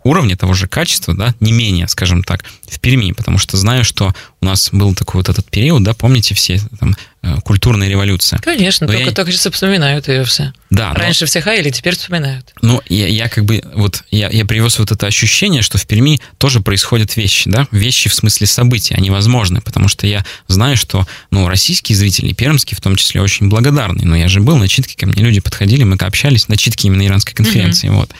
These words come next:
Speaker 1: И получается, что вот все началось с идеи показать пермякам вот этот вот большой спектакль, вот этот,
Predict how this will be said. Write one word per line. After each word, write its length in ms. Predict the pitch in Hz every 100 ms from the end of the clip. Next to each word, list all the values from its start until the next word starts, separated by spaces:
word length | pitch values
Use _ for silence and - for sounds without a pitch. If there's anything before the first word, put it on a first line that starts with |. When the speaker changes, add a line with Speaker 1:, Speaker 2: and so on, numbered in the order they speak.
| - - - -
Speaker 1:
И 280 | 104 139 117 - _
получается, 500 | 98 101 - 110 -
что 200 | - 101
вот 180 | 98 - - _ -
все 160 | - 120
началось 340 | - 113 110
с 120 | -
идеи 220 | 101 165
показать 460 | 127 - 92 104 139
пермякам 460 | 95 90 95 131 95
вот 160 | 90
этот 180 | 98 -
вот 180 | 101 -
большой 300 | 101 - 117
спектакль, 460 | - 110 101 -
вот 100 | 90
этот, 220 | 101 101